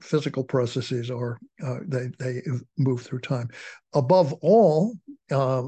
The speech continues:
from the late nineteenth century onward, uh, we've come to an understanding of something called the second law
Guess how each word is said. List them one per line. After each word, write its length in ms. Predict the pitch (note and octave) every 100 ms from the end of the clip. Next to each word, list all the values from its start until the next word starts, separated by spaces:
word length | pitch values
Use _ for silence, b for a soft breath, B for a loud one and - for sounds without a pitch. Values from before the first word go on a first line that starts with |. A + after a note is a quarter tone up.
| -
from 220 | - C#3+
the 120 | B2+
late 240 | C3 D#3+ F3
nineteenth 380 | C#3+ - C3
century 460 | - B2+ A#2 A#2+ A#2+
onward, 500 | - D3 F#3+ G3 G3 B B B B
uh, 180 | E3 C3+
we've 260 | C#3+ C#3 C3+
come 180 | - C3+
to 120 | -
an 100 | B2+
understanding 560 | B2 B2 - C3 A#2+ B2
of 120 | A#2
something 280 | - A#2+ B2
called 200 | B2+ B2
the 60 | C3
second 340 | C3 A#2 B2+
law 220 | A#2+ A#2+